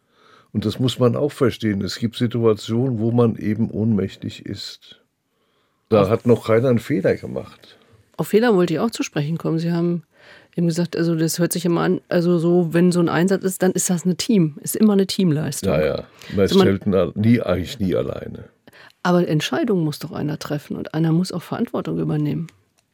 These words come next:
Speaker 2: Und der macht ja vielleicht auch mal Fehler. Oder wenn man viele Entscheidungen treffen muss, sind auch viel,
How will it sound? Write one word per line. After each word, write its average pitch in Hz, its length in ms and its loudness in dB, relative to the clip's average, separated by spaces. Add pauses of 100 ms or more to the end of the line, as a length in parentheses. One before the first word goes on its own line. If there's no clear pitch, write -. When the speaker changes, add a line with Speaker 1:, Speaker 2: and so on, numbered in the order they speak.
(240)
Speaker 2:
Und 185 160 4
der 175 120 4
macht 175 240 0
ja 165 60 -2
vielleicht 165 360 -6
auch 156 80 -6
mal 151 140 -4
Fehler. - 340 -10 (720)
Oder 170 180 6
wenn 160 80 4
man 156 140 6
viele 190 260 4
Entscheidungen 175 440 2
treffen 190 340 0
muss, 180 200 0
sind 175 300 -2
auch 160 80 -6
viel, - 160 -8